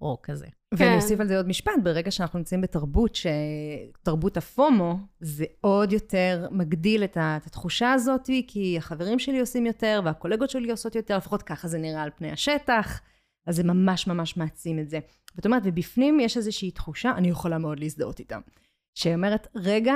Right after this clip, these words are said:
Speaker 2: זה לא בטוח שזה הדבר עכשיו שאני רוצה לרוץ אחריו."
Speaker 3: גם אהבתי שאמרת, "הדבר." מה זה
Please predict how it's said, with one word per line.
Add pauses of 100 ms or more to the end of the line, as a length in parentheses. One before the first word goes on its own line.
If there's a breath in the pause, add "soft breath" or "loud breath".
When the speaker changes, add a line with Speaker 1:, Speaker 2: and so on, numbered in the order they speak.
(140)
Speaker 2:
זה (100)
לא
בטוח
שזה
הדבר (100)
עכשיו
שאני
רוצה
לרוץ
אחריו." (340)
Speaker 3:
גם
אהבתי
שאמרת, (140)
"הדבר." (480)
מה
זה